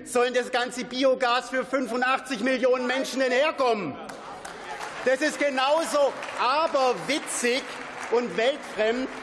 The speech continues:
wie das Heizen mit dem Wasserstoffmärchen aus Afrika.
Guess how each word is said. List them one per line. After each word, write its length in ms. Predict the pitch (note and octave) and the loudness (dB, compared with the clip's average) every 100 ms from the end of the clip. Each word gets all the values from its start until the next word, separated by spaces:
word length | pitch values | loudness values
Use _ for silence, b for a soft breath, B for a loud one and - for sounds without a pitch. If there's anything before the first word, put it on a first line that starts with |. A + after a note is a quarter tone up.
| - - | -12 -4
wie 100 | A#3 | 0
das 220 | A#3+ A3 | 0 0
Heizen 640 | G#3+ B3+ - - C#4 C4+ - - - | 0 0 -2 0 0 0 -6 -16 -4
mit 200 | A#3 B3 | -2 2
dem 180 | A3+ G#3 | 0 2
Wasserstoffmärchen 1300 | A#3 C4 B3+ B3 A#3+ A#3 A#3 A3+ A3+ A3+ A3+ A3+ - - - | 0 2 0 2 0 0 0 2 2 0 0 0 -2 -6 0
aus 300 | A3 A3 - | 0 0 -2
Afrika. 720 | A#3+ - G#3+ - F3 C#3 | -2 0 -2 0 0 0